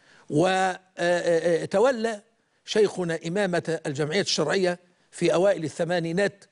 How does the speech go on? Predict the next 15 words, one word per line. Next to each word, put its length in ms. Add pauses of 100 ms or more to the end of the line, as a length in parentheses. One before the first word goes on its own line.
(220)
ففتح 500
الله 440
على 300
يديه 560 (640)
مشاريع 720 (140)
العمل 360
الصالح 680 (540)
التي 640 (120)
تنعم 400
بها 200
الجمعية 440
الآن. 420 (580)
وأول 580
هذه 320
المشروعات 760